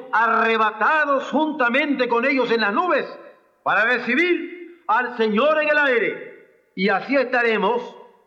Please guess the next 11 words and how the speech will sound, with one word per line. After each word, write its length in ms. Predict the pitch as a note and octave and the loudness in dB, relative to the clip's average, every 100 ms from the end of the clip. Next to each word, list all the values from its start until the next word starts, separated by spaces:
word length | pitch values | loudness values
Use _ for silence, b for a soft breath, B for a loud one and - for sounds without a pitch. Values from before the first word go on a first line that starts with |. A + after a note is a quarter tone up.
| _ - | _ -4
la 120 | D3 | -4
expresión 540 | C#3+ D3 C#3+ E3 F#3 | -2 -4 -2 -2 0
es 200 | D#3+ - | 0 -2
literal 480 | C3+ C#3 C3+ C#3 D#3 | -4 -2 0 0 0
bíblica, 800 | C#3+ C#3 C#3+ D#3+ G#3 - - - _ _ _ | -2 0 -2 -2 -4 -6 -20 -20 _ _ _
siempre. 680 | - F3 D3 - - - _ _ _ _ _ _ - | -4 -2 -2 -6 -14 -20 _ _ _ _ _ _ -2
Estaremos 800 | A3 A3 A3+ G3+ A3 C4+ B3 A#3+ - - - _ _ | 0 0 -2 0 2 2 0 -2 -10 -20 -20 _ _
siempre 600 | - F#3 F#3+ A#2 - - - _ _ _ _ - | -4 -2 -2 -4 -12 -16 -20 _ _ _ _ -4
con 200 | D3+ D3 | -2 -2
el 100 | C3+ | -2
Señor. 360 | C#3 G#2+ E2 | -4 -4 -8